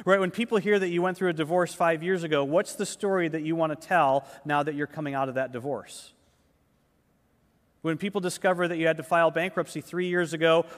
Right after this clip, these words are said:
or that you're, you filed just now, just this past week, what is the story that you want to tell coming out of that? What did you do as a result? You got caught, fine. You got busted, fine. What was your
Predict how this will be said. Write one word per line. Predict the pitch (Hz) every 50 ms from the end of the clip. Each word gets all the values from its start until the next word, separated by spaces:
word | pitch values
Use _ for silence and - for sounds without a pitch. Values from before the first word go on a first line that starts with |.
| - 147
or | 147
that | 143 160 151
you're, | 151 160 170 160 165 - 156
you | 160 160 156
filed | - - 160 160 170 165 165 151 - - - -
just | 123 117 135 175 190 - - 160
now, | 180 208 190 139 117
just | 110 131 160 156 - -
this | 180 - -
past | - 175 175 165 165 - - -
week, | 190 160 - - - - -
what | 143 156 185 - -
is | 208 208 165 -
the | 185 147
story | - - - 202 202 196 185 160
that | 151 151 143
you | 151 160 170
want | 160 160 165 165 -
to | - 143
tell | - - 165 160 160
coming | - - 165 160 151 143
out | 147 151 160
of | 156 131
that? | 123 120 113 120
What | 131 139 165 196 160 156
did | 190 196 180 156 175
you | 185 180
do | 156 135 160 170 160 147 135 135 135 139 - - - - -
as | 135 139 139 123
a | 131 127
result? | 123 123 110 101 131 139 123 113 - - - - -
You | 135 143 156
got | 160 170 160 - -
caught, | - - 208 165 139 127 - - -
fine. | 175 165 156 147 113 113 131
You | 135
got | 135 147 147 151 -
busted, | 165 170 165 - - 135 113
fine. | - - 170 160 147 131 - - - - -
What | 127 123 143 170 202 - - 180
was | 175 180 160 127 -
your | 160 151 156 156 151 151 151